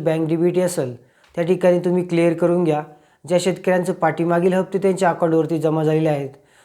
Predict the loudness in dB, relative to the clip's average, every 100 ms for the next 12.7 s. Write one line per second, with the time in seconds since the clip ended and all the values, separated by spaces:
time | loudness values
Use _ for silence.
0 | _ -2 2 2 2 0 2 2 2 -2
1 | -4 -4 -2 -2 -2 -2 -4 -2 -2 0
2 | 0 2 2 0 -4 -20 _ _ _ _
3 | -6 -2 2 2 2 -4 0 2 2 0
4 | 0 0 2 2 2 2 2 2 0 2
5 | 2 2 0 -4 -10 _ _ _ -10 -4
6 | -2 -4 -2 2 2 2 -2 -4 -2 0
7 | 2 0 0 -2 -2 -4 -6 -14 _ _
8 | -2 2 2 2 0 2 2 0 -2 -2
9 | -2 -2 0 0 0 -2 -4 -4 -2 0
10 | 0 0 -6 -12 -16 _ -4 -2 0 2
11 | 2 2 0 -2 -2 -2 0 0 2 2
12 | 0 -2 0 2 2 2 -2